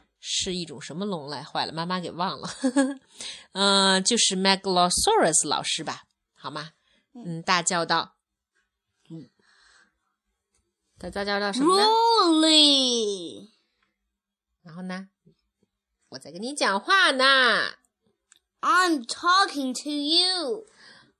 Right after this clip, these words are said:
Speaker 1: 哦，天哪！Rolly有一点惊慌失措。他到底在说什么？也许他是不是让我，呃，回答那个写在黑板上的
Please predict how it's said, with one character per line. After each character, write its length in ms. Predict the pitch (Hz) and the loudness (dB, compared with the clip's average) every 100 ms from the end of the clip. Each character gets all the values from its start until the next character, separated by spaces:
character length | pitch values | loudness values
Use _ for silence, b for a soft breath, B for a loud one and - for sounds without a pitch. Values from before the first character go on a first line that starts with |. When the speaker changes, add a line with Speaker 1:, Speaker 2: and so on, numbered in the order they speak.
| - | -4
Speaker 1:
哦， 300 | 427 440 370 | 0 2 0
天 640 | - - 330 320 302 294 294 | -6 -4 2 2 2 0 -2
哪！ 360 | 269 262 254 B B B | 0 -2 -4 B B B
Rolly 880 | 185 190 175 175 170 160 156 156 151 | -4 -4 -2 -4 -4 -4 -6 -8 -10
有 160 | 156 160 | -8 -8
一 100 | 180 | -6
点 260 | 175 151 | -8 -6
惊 240 | 160 190 185 | -4 -4 -4
慌 300 | 202 180 185 | -4 -4 -2
失 220 | - 190 | -2 -2
措。 360 | 180 233 170 b b b b _ | -4 -2 -2 b b b b _
他 220 | - 480 | -4 -2
到 260 | 415 466 440 415 | 0 0 0 0
底 240 | 311 311 | -2 -2
在 220 | 294 370 | -2 -4
说 340 | 339 - 415 440 - | -4 -4 -2 2 2
什 160 | 320 233 | 2 0
么？ 280 | 208 247 370 440 B B B | -2 -4 -4 -8 B B B
也 260 | 247 285 339 | -4 -2 -2
许 220 | - 269 | -4 -6
他 240 | 247 311 | -4 -2
是 160 | 311 320 | -2 -4
不 100 | 311 | -4
是 200 | - 320 | -4 -4
让 440 | 320 330 294 269 | -2 -4 -4 -4
我， 460 | 226 190 170 175 202 B B B - | -4 -4 -6 -8 -10 B B B -6
呃， 120 | 240 | -6
回 220 | - 247 | -2 -2
答 220 | 285 262 | -2 -2
那 180 | 294 320 | -2 -6
个 220 | 269 262 254 | -4 -4 -2
写 220 | - 175 | -4 -4
在 160 | 190 | -6
黑 220 | 220 - 381 | -6 -4 -2
板 280 | 302 123 | -2 -2
上 240 | 185 269 254 | -6 -6 -4
的 200 | 247 233 | -4 -4